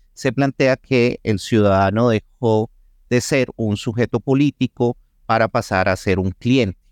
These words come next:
Entonces, su relación con el Estado es una relación que se ha visto limitada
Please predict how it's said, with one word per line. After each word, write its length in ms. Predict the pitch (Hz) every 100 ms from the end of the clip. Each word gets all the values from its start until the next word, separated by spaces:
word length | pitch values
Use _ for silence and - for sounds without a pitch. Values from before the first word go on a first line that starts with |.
| _
Entonces, 400 | _ 110 95 117
su 140 | - 170
relación 720 | 123 98 90 - - 160 131
con 220 | 120 98
el 120 | 95
Estado 640 | 92 - - 104 95 101 110 _ _ _ -
es 240 | 107 - -
una 300 | 113 117 113
relación 680 | 113 101 90 - 107 98
que 160 | - 113
se 140 | 117
ha 60 | 98
visto 420 | 95 - - 113
limitada 920 | - 131 123 107 98 - 104 101 107